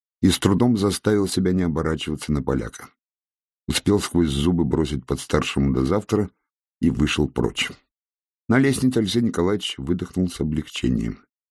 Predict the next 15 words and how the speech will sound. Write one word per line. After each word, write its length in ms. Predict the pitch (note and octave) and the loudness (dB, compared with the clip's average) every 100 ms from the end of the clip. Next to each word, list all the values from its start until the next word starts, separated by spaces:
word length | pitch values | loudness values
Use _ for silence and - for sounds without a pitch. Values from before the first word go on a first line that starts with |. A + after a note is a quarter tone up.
| _ _ _ - | _ _ _ 0
Разведка 600 | D2 B1 C2 F#2 - G2+ | 2 4 2 0 2 2
неожиданно 600 | F2+ C2 D#2 E2 F2 E2+ | 2 2 0 2 0 0
обернулась 600 | D2+ C#2 C2 C#2 D2+ - | -2 0 2 2 0 -2
крупной 500 | - C2+ C2 - - - | -4 -4 -2 -2 -2 -2
удачей. 580 | C2 A1+ - - - - _ _ _ _ | -2 -2 -2 -6 -8 -12 _ _ _ _
Надо 180 | F#2 G#2 | 2 4
было 160 | G#2+ | 4
развивать 480 | G#2 E2+ F#2+ F2 B1+ | 2 2 2 0 -2
успех, 460 | - - F#2 G#2+ - _ _ _ - | -6 -2 -2 -2 -6 _ _ _ 2
и 60 | |
он 180 | G2+ E2+ | 4 4
направился 640 | C#2+ - D#2 F2+ F2+ - | 2 0 0 2 0 -4
в 60 | - | -4
тюремную 500 | - B1+ C#2 D2 C#2 | -2 0 2 2 0
контору. 520 | - C2 B1+ A#1 - | -2 -4 -2 -4 -4